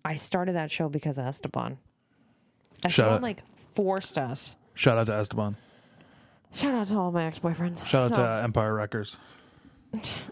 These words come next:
Speaker 1: So
Speaker 2: Pl-,
Speaker 1: anyways,
Speaker 2: playing House of Blues.
Speaker 1: I watched that because, and I remember, I feel like we were, like, annoyed that he kept telling us to watch it. We were just like, "Oh my God, we'll fucking watch it so he shuts up."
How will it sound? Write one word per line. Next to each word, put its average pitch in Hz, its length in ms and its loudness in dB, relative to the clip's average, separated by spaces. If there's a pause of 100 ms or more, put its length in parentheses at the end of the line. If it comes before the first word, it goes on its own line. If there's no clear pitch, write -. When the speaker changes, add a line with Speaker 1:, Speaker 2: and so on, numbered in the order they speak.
(120)
Speaker 1:
So 269 160 -2
Speaker 2:
Pl-, 269 60 2
Speaker 1:
anyways, 233 200 0
Speaker 2:
playing 120 200 2
House 110 220 0
of 104 80 -4
Blues. 107 340 -6 (420)
Speaker 1:
I 180 480 -2 (420)
watched 190 460 -4
that 180 220 -2
because, 170 380 -2 (120)
and 196 100 0
I 202 100 0
remember, 240 520 -2 (640)
I 185 60 -2
feel 247 160 0
like 254 120 -2
we 233 100 0
were, 185 180 2
like, 170 200 -2
annoyed 165 500 0
that 180 100 0
he 165 120 0
kept 165 220 -4
telling 165 260 -2
us 160 120 -4
to 151 80 -2
watch 147 240 -4
it. 208 100 0
We 185 80 -2
were 175 60 0
just 170 160 -4
like, 165 120 -6
"Oh 180 140 0
my 156 160 0
God, 151 220 0
we'll 147 80 -4
fucking 175 340 -4
watch 147 260 -4
it 151 120 -4
so - 80 -6
he 143 40 -2
shuts 147 300 -6
up." 147 260 -2